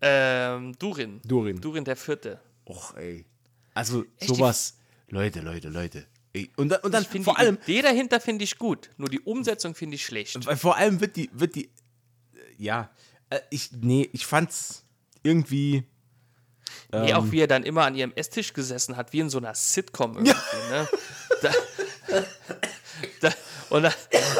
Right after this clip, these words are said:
Speaker 1: dann der, der mächtige Prinz Durin der Vierte und er wird dann von seiner Frau, ist, steht er halt unterm Schlappen. Das, also, ne, also,
Speaker 2: Ja.
Speaker 1: ach, ich
Speaker 2: Die, die
Speaker 1: weiß
Speaker 2: übrigens
Speaker 1: nicht.
Speaker 2: keinen Bart hat.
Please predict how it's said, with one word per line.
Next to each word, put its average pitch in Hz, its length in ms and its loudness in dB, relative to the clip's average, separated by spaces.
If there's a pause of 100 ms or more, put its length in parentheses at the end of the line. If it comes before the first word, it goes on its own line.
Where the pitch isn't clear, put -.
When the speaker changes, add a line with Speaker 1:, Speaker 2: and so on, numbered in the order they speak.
Speaker 1:
dann 160 140 4
der, 147 140 6
der 139 360 4
mächtige 160 500 4
Prinz 180 400 0
Durin 180 400 4
der 151 140 4
Vierte 208 680 6
und 165 200 2
er 165 200 0
wird 170 200 2
dann 170 160 4
von 160 220 2
seiner 139 260 2
Frau, 147 400 6
ist, 147 220 0 (240)
steht 151 240 -4
er 147 80 2
halt 147 200 4
unterm 143 240 0
Schlappen. 156 520 0
Das, 139 200 -4
also, 135 340 2 (540)
ne, - 240 2
also, 139 180 2
Speaker 2:
Ja. 101 180 2
Speaker 1:
ach, - 440 -6
ich - 220 -20 (520)
Speaker 2:
Die, 165 260 2
die 165 100 2
Speaker 1:
weiß 165 80 6
Speaker 2:
übrigens 160 220 8
Speaker 1:
nicht. - 80 2
Speaker 2:
keinen 135 240 6
Bart 123 240 6
hat. 104 200 -6